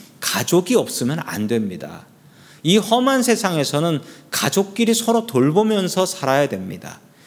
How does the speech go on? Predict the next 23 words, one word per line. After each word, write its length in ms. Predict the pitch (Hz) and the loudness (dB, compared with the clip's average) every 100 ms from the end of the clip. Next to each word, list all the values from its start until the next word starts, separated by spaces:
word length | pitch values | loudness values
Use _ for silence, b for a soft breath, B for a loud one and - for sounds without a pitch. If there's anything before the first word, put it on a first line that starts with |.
| b b | b b
그런데 380 | - 208 240 254 | 0 2 2 0
천국은 580 | - 285 277 220 202 240 | -2 0 2 2 2 0
다른 420 | - 143 220 269 | 0 2 4 4
곳이라는 520 | 269 - 208 160 151 | 4 4 2 2 2
거예요. 580 | 120 92 85 87 80 - - b b b b | 2 0 -4 -6 -10 -14 -20 b b b b
천국이 380 | - 185 196 165 | -4 0 2 2
어떤 300 | 117 170 139 | 2 0 2
곳이냐면, 840 | 135 127 117 117 190 185 92 82 - B B B | 2 2 2 2 2 0 -2 -10 -18 B B B
우리 200 | 127 156 | 0 2
모두의 300 | 160 147 156 | 4 2 2
아버지가 520 | 135 117 123 113 117 139 | 2 2 2 0 0 -2
하나님이시고 1120 | - 196 185 139 85 - - 123 95 85 - - B B B 127 | -2 -4 0 -2 -2 -6 -2 0 0 -6 -16 -20 B B B 0
우리 200 | 156 190 | 2 4
모두가 380 | 185 151 165 | 2 2 2
형제와 580 | 165 220 208 170 117 127 | 2 0 2 4 2 0
자매같이 640 | - - 139 156 127 - 147 | -4 -4 -2 0 0 -2 -4
살아가는 560 | - 156 143 135 135 | -2 -2 0 0 0
곳이며 720 | 101 90 92 110 139 92 - B B B B - | -2 -2 0 2 2 0 -10 B B B B -6
가족의 520 | - 127 147 165 175 | -2 2 2 2 2
범위를 420 | 135 113 110 135 | 0 0 0 0
넘어선 680 | 90 87 101 143 - 160 170 | -2 -2 0 0 0 -2 -2
곳이다라는 1040 | 156 - - - - - - 92 95 117 113 | -4 -6 -6 -8 -12 -14 -14 -8 -2 0 0
것입니다. 720 | 95 - 95 87 80 - | -2 -6 -8 -10 -14 -20